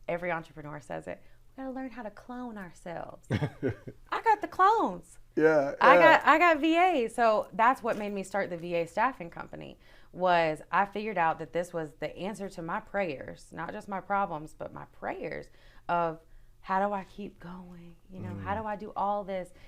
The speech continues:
Speaker 1: Everybody wants to be a boss, but they don't wanna hire a team. You're not, who are you the boss of?
Speaker 2: Ooh. <laughs>
Speaker 1: You're the boss of who?
Speaker 2: Say it again.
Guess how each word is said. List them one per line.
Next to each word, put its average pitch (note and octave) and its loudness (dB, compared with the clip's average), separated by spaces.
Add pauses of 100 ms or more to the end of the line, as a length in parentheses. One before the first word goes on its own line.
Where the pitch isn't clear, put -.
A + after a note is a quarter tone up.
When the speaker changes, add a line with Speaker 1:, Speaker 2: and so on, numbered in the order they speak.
(140)
Speaker 1:
Everybody B3+ 0
wants B3 -6
to A#3 -8
be G#3+ -8
a G3 -4
boss, G3 2
but F3+ -18
they F3 -4
don't F#3 -6
wanna F3+ -6
hire F#3+ -2
a - -2
team. E3+ -12 (260)
You're A3 -12
not, C#4 -12
who B3+ -4
are D4+ 2
you D4+ 2
the D4+ -2
boss - 0
of? - -8 (180)
Speaker 2:
Ooh. G4+ 12 (380)
<laughs> - -4 (1120)
Speaker 1:
You're D#4 -2
the G4+ 2
boss G#4 12
of A4 2
who? G#4 4
Speaker 2:
Say - 4
it E3 6
again. D3 6